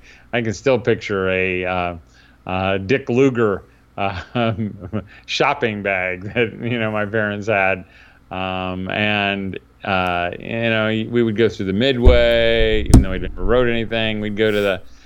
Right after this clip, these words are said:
uh, the Grand, you know, the farm area where they do old-fashioned things, and maybe we'd get a corn dog or a snow cone. And, um, and I just remember, you know, riding on a tractor or, uh, being pulled,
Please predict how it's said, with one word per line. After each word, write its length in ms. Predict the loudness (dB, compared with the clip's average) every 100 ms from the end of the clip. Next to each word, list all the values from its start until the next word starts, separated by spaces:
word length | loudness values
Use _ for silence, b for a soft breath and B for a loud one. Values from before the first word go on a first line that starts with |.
| b b -8
uh, 220 | -2 0 0
the 80 | 2
Grand, 460 | 2 2 0 -2
you 80 | -2
know, 120 | -2
the 100 | -4
farm 680 | -2 0 2 0 -2 -4 -6
area 680 | 0 2 4 4 4 2 0
where 120 | -2
they 100 | 2
do 220 | 8 10 10
old-fashioned 640 | 4 0 -2 -4 -6 -4
things, 420 | -4 -4 -6 -6
and 140 | -6 -4
maybe 220 | -2 0
we'd 220 | -2 0
get 140 | 2 2
a 120 | 0
corn 380 | -2 -2 -2 0
dog 340 | 0 0 -2
or 60 | -8
a 40 |
snow 300 | -4 -2 -2
cone. 440 | -2 -6 -4 -6 -8
And, 160 | -12 -14 B B B B B -6
um, 580 | -2 0 -2 -4 -6 -4
and 120 | 0
I 120 | 0
just 240 | 2 0 0
remember, 520 | 0 2 2 2 0 -8 b b -16 -4
you 60 |
know, 100 | 0
riding 400 | 2 2 2 0
on 680 | -2 0 -2 -4 -6 -8 -10 -16 -20 _ _ _ _
a 100 | -10
tractor 760 | -6 0 0 0 -2 -6 -4 -4
or, 340 | -4 -4 -6
uh, 60 | -6
being 340 | -4 -4 -2
pulled, 500 | -2 2 2 0 -8